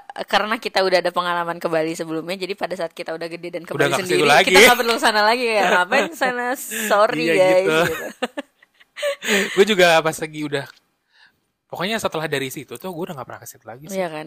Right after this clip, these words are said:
Speaker 1: Sama Kuta gitu-gitu kayak
Speaker 2: Iya, gue juga nggak,
Speaker 1: paling
Speaker 2: gue
Speaker 1: kalau
Speaker 2: juga
Speaker 1: lagi
Speaker 2: nggak
Speaker 1: lewat
Speaker 2: Kuta.
Speaker 1: aja mau ke daerah
Speaker 2: Iya, cuma,
Speaker 1: mana.
Speaker 2: eh, gue ke Kuta waktu itu mau beli es krim M C D.
Speaker 1: Mm-mm.
Speaker 2: <laughs> Di, di itunya, di beach walk-nya.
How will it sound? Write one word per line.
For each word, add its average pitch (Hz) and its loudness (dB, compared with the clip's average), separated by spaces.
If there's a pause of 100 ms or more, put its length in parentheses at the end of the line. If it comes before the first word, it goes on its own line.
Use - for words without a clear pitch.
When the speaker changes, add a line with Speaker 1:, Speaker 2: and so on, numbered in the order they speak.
Speaker 1:
Sama 240 2
Kuta 175 -2
gitu-gitu 175 -12
kayak 180 -4
Speaker 2:
Iya, 160 -4
gue 170 0
juga 131 -8
nggak, - -6
Speaker 1:
paling 254 2
Speaker 2:
gue - -
Speaker 1:
kalau 269 8
Speaker 2:
juga 233 6
Speaker 1:
lagi 196 -2
Speaker 2:
nggak 190 -4
Speaker 1:
lewat 175 0
Speaker 2:
Kuta. 190 -2
Speaker 1:
aja 226 -4
mau 202 -10
ke 180 -2
daerah 170 -2
Speaker 2:
Iya, 170 0
cuma, 143 -2
Speaker 1:
mana. 131 -4
Speaker 2:
eh, - -8
gue 135 0
ke 202 0
Kuta 156 -2 (100)
waktu 156 -4
itu - -12
mau 175 -8
beli 131 -4 (100)
es 175 -8
krim 123 -14
M 127 -14
C - -20
D. 127 -6 (120)
Speaker 1:
Mm-mm. 190 -10 (160)
Speaker 2:
<laughs> 254 -2
Di, 160 0 (320)
di 151 -6
itunya, 165 -4
di 127 -12
beach 131 -8
walk-nya. 117 -10